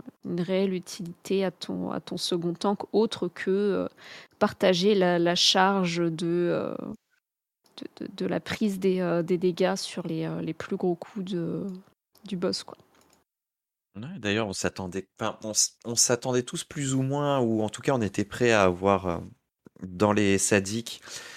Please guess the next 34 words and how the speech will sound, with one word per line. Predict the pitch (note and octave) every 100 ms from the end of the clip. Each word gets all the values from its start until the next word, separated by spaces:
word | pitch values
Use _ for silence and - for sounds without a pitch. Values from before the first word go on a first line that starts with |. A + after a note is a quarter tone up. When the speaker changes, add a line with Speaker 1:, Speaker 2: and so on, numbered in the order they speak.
| - - _ _ _ - - _ _ _ -
Speaker 2:
à | A2+ A#2
un |
moment | A#2 B2 A#2+ B2+ B2+
ou | A#2+ A2+
un | A2 A#2
autre, | A#2+ - A2 G2
plusieurs | - A2 G#2 A2 G2+
monstres | G#2+ A#2 -
à | G#2
attaquer, | G2 G#2+ - C#3
vu | A2+ G#2
que | A2
tout | A2
le | -
Speaker 1:
Mhm. | A2+
Speaker 2:
monde | G#2+
est |
maintenant | G#2 G#2+ A#2 A2
plus | - A2+ G2+
ou | G#2
moins | G#2
d'accord, | G2+ G2+ - A2+ A2
euh, | G2 F2+
enfin, | G2
tout | F2+ A2+
le |
monde | A2+ G#2+
est |
plus | - G#2+
ou | G2+
moins | G2+
prêt | G2 - A#2
avec, | F#2+ F#2+ -
euh, | F#2 E2+ E2